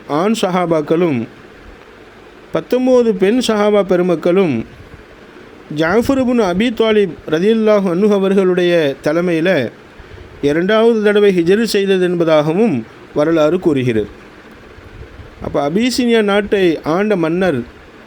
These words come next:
நஜ்ஜாஷி என்பவர் ஆவார். பலவிதமான கேள்விகளுக்கு பின்னால்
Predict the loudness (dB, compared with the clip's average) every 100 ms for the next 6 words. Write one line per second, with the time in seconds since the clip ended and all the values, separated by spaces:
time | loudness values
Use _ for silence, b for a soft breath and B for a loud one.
0 | -20 -20 -6 -4 -2 -2 -2 -2 -2 0
1 | 0 0 -2 -4 -6 -20 -20 -20 -20 -20
2 | -20 -20 -20 -10 -4 0 2 0 0 0
3 | 0 0 -2 2 2 0 -4 -4 -2 0
4 | 0 -2